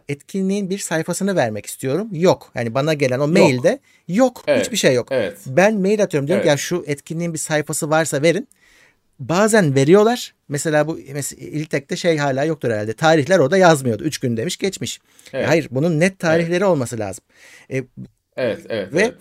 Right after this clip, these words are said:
Speaker 2: Yani
Speaker 1: bir
Speaker 2: o hazırlıklar yapılmamış oluyor.
Speaker 1: Evet, la-, bir landing page diyorlar işte. Bir o sayfa bir olsun, her şey de orada olsun. Instagram'ınız, Twitter'ınız, her şey yazsın oraya. Millet istediği
Speaker 2: Tabii.
Speaker 1: yerden takip etsin.
Speaker 2: Tabii.
Speaker 1: Ve
Speaker 2: Tabii.
Speaker 1: ben o linki istiyorum abi.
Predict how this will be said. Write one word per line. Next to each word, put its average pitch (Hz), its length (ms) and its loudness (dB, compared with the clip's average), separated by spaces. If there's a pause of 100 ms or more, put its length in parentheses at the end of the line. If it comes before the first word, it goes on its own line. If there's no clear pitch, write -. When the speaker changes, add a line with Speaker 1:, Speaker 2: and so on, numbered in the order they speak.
(120)
Speaker 2:
Yani 120 200 -4
Speaker 1:
bir 139 60 2
Speaker 2:
o 135 100 -2
hazırlıklar 143 600 -4
yapılmamış 127 580 -6
oluyor. 90 240 -4
Speaker 1:
Evet, 220 300 -2 (120)
la-, 151 160 -2
bir 139 320 -6
landing 160 360 0
page 165 280 -2
diyorlar 110 280 -2
işte. 110 280 -4
Bir 160 240 0
o 160 120 -2
sayfa 160 480 0
bir 175 80 -4
olsun, 165 440 0
her 196 220 0
şey 196 260 0
de 214 40 2
orada 165 280 4
olsun. 117 200 -2
Instagram'ınız, 123 720 -2
Twitter'ınız, 123 600 -8
her 151 120 2
şey 117 200 -4
yazsın 127 360 -6
oraya. 147 200 -4
Millet 139 260 -8
istediği 139 280 -4
Speaker 2:
Tabii. 113 80 -6
Speaker 1:
yerden 156 260 -4
takip 196 300 0
etsin. 113 200 -2
Speaker 2:
Tabii. - 80 -20 (560)
Speaker 1:
Ve 247 200 -6
Speaker 2:
Tabii. 110 140 -8
Speaker 1:
ben 190 240 0 (160)
o 160 120 2
linki 185 360 -2
istiyorum 208 440 0
abi. 175 280 0